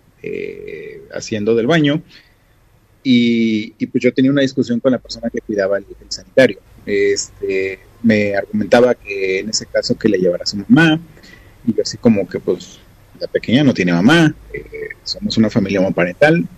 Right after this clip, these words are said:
este, la otra persona que viene también es un hombre, y mi hija es la que necesita ir al baño. Eh, en este caso, si tienes problema para que yo entre al baño con ella, bueno, pues entonces voy a tener que hacerlo aquí en el jardín, aquí en el pasto, porque pues mi hija no puede estar aguantando tus criterios, ¿no?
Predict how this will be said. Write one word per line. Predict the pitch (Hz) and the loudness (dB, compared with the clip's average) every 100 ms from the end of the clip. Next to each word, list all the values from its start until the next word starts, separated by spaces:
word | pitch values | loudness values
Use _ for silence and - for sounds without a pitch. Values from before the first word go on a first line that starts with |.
| - | -14
este, | - - - - | -10 -10 -8 -4
la | 90 | 0
otra | 110 | 0
persona | - 95 110 110 | 0 0 -2 -2
que | 95 | 0
viene | 92 110 | 0 -2
también | 120 90 - | -2 -6 -6
es | - | -4
un | 110 | 2
hombre, | 117 120 139 | 4 4 2
y | - 156 | 4 4
mi | 160 139 | 4 2
hija | 135 | 2
es | 135 | 0
la | 131 | 2
que | - | 0
necesita | 117 110 104 107 | -2 -4 -4 2
ir | 104 | 4
al | 123 | 4
baño. | 190 127 - - - - - - - - | 4 2 -2 -20 -20 -20 -20 -20 -20 -10
Eh, | 113 110 113 | -4 -4 -4
en | 123 127 | 0 0
este | 139 165 | 2 0
caso, | 160 156 | 0 -2
si | 160 120 | -2 -2
tienes | 123 147 | -2 -2
problema | 131 139 117 127 185 202 | 0 0 2 2 0 -2
para | - 120 | 0 -2
que | 110 104 101 | -2 -8 -10
yo | - 117 | -2 0
entre | 135 143 143 | 0 -2 0
al | 127 | 0
baño | 131 147 139 | 0 -4 -8
con | 113 120 | -2 2
ella, | 156 147 165 220 | 2 2 0 -2
bueno, | 160 113 110 | -6 -8 -8
pues | - | -14
entonces | 101 120 | -6 -2
voy | 117 | 0
a | 120 | 0
tener | 120 113 113 | 0 -6 -6
que | |
hacerlo | 113 120 117 | -8 -6 -6
aquí | 113 110 | -6 -8
en | 110 | -12
el | 113 | -10
jardín, | 127 - 151 139 | -10 -6 -4 -4
aquí | 127 | -6
en | 107 | -8
el | 110 | -12
pasto, | 120 139 - 131 | -6 -6 0 -2
porque | 113 90 - | -2 -12 -12
pues | - 85 | -12 -12
mi | 90 | -12
hija | 110 120 | -4 -2
no | 110 | -2
puede | - 107 | -2 -2
estar | - 104 | -2 -4
aguantando | 95 90 87 101 104 101 95 87 | -6 -8 -8 -6 -2 0 0 -2
tus | 104 | -12
criterios, | - 104 156 117 92 | -16 0 4 4 2
¿no? | 107 | -6